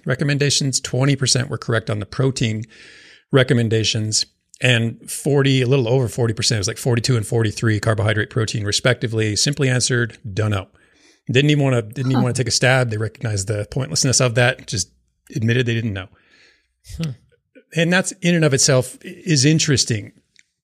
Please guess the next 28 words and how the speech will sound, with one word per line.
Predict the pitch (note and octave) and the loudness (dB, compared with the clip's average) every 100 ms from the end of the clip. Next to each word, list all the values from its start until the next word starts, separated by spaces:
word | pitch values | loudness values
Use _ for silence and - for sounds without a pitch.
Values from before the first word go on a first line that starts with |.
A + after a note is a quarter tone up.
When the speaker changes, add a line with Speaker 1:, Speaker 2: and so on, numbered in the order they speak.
| - B2 | -10 -2
Speaker 1:
But | D3 C3+ | 0 2
what's | C#3 - | 0 0
especially | - D3+ C#3 C3 C#3 | 0 0 -2 -2 -2
interesting | B2+ A#2+ - A2+ A#2 | 0 -2 -2 -4 -2
and | |
relevant | B2 C3 A#2 B2 | 0 2 2 -2
to | - A#2 | -2 -2
the | A2 - _ _ | -4 -6 _ _
conversation | - A#2 G#2+ A#2+ A2 G#2+ | -2 0 0 0 -2 0
here | A2+ A#2+ A2+ | 2 2 0
regarding | G#2+ G#2+ G#2 G#2 | -2 -2 -2 -2
masters | A2+ A2+ - A#2 | -2 -2 -4 -4
athletes | G#2 G2 - G#2 A2 | -4 -4 -6 -8 -8
and | G#2+ | -4
aging | C#3 D3+ B2 A2 G#2+ - - - - _ _ _ _ _ | 0 0 0 -2 -6 -14 -20 -20 -20 _ _ _ _ _
is | D3 C#3+ | 0 2
that | D3 | 4
the | |
masters | C3+ D3 F#3 F#3+ C3+ | 4 4 2 2 2
athletes | C3+ A#2+ G#2 | 2 0 -4
fell | - B2 A2 | -2 0 -2
well | G#2+ A2+ | 0 0
short | C3+ - B2+ C#3 - - - | 0 0 0 0 -4 -12 -4
of | A#2+ | -2
the | A2+ | 0
recommended | A#2 - A2+ G#2+ A2 | -2 -2 -4 -4 -4
protein | - A#2 - A2+ G#2+ | -4 -4 -2 -4 -4
recommendations | A2 A2 G#2 A2 C3 A3 A3+ - | -4 -4 -2 -2 0 0 0 0